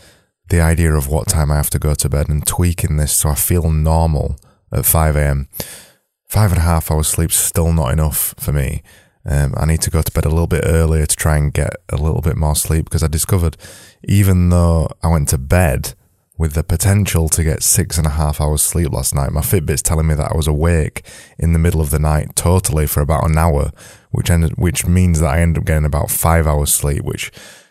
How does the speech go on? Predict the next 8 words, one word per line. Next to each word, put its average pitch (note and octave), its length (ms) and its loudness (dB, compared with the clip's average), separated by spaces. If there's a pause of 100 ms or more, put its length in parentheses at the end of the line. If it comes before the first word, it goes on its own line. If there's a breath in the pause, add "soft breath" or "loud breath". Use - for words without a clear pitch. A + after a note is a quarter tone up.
(160 loud breath)
just E2+ 220 0
isn't D2 240 2
enough. C#2+ 400 -2 (720 loud breath)
So G2 300 2
yes, F2 480 0
to G#2 260 4
today's F#2+ 400 2
episode, E2 580 0